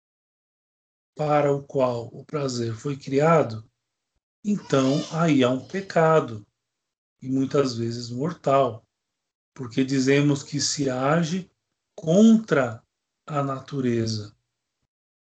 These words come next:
Usando um exemplo muito baixo, né, muito pequeno, pra, pra comparar essa, essa, essa grandiosidade toda da fé católica,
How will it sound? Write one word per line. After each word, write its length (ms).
Usando 500
um 100
exemplo 560
muito 920
baixo, 640
né, 100
muito 320
pequeno, 680
pra, 280
pra 200
comparar 540
essa, 360
essa, 500
essa 260
grandiosidade 1200
toda 260
da 140
fé 180
católica, 720